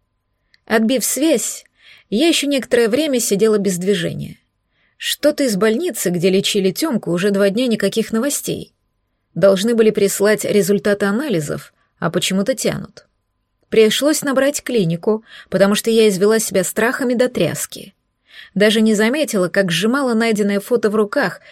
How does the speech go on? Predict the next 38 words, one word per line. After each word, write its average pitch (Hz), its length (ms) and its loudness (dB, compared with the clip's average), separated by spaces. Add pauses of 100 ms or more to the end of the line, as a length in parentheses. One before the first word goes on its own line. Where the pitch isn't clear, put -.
(180)
и - 80 -4
слегка 247 400 0
помяла 262 420 0
с 208 100 -4
одной 220 240 0
стороны. 214 640 -4 (600)
Заломы 285 440 2
были 254 220 2
довольно 233 380 4
старыми, 220 580 -2
словно 196 360 0
кто-то 226 280 0
до 196 140 2
меня 220 280 0
уже 208 200 0
не 185 120 0
раз 233 300 -2
жамкал 196 480 -2
бедный 165 340 -2
снимок. - 600 -8 (640)
Разговор 240 480 2
с - 140 -4
лечащим 254 500 -2
врачом 214 580 -2 (300)
растревожил 202 720 2
меня 220 240 2
еще 214 200 -4
сильнее. 196 600 -6 (480)
Пришлось 214 580 2
срочно 220 480 0
ехать 180 340 -2
в 156 40 -4
больницу 190 480 0
и - 160 -2
решать 208 380 2
вопрос 220 340 0
с - 80 -6
лекарством. - 760 -6